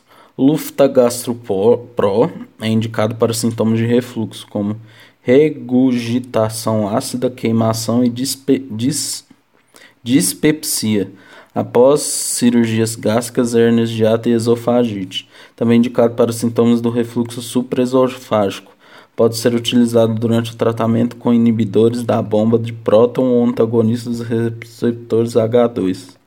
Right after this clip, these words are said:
Contraindicações. Você não deve tomar lufta-, Luftagastro Pro se tiver hipersensibilidade ao alginato de sódio ou qualquer componente da fórmula. Conservar a temperatura ambiente, quinze a trinta graus.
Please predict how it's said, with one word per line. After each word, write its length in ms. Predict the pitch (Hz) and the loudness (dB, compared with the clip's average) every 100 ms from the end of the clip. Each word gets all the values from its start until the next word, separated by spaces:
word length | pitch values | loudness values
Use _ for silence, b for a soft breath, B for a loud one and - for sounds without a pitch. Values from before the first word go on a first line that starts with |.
| B B B B B B B - | B B B B B B B -2
Contraindicações. 1000 | 127 135 131 127 123 135 127 - 110 104 | 0 2 2 2 0 0 -2 -2 -2 -2
Você 200 | 110 113 | -2 0
não 160 | 120 | 2
deve 200 | 131 120 | 4 2
tomar 260 | - 117 117 | 2 2 2
lufta-, 500 | 110 113 - 110 - - | 0 -2 -2 -2 -2 -10
Luftagastro 1000 | - 110 117 - - 110 113 113 113 - | -6 -2 -2 -2 0 0 2 0 0 -8
Pro 260 | 110 - 107 | -6 0 0
se 100 | - | 0
tiver 360 | - 113 110 117 | -4 2 4 4
hipersensibilidade 1200 | 135 127 - 120 120 117 117 104 95 104 120 123 B B B B | 0 -4 -4 -6 -4 -4 -4 -2 0 0 -2 -8 B B B B
ao 200 | 110 107 | -2 2
alginato 640 | 117 131 123 117 117 117 120 | 2 4 4 4 2 -2 -8
de 100 | 117 | -10
sódio 400 | - 107 113 117 | 0 2 2 2
ou 60 | |
qualquer 340 | 120 113 113 113 | 0 2 2 2
componente 680 | 123 120 120 113 117 117 | 0 0 -2 0 -2 -2
da 160 | 123 117 | -2 -2
fórmula. 580 | - - 90 95 98 95 _ _ B B B _ | -2 -4 -2 -2 -6 -10 _ _ B B B _
Conservar 420 | 107 113 104 113 | -6 -2 0 0
a 40 | |
temperatura 640 | 113 113 113 113 113 117 | 2 0 2 2 2 0
ambiente, 480 | 120 123 113 107 104 | 2 2 2 0 -4
quinze 320 | - 110 117 | -4 -2 2
a 40 | 120 | 0
trinta 380 | 120 113 113 123 | 0 -2 0 0
graus. 460 | 101 92 92 - | 0 0 -2 -10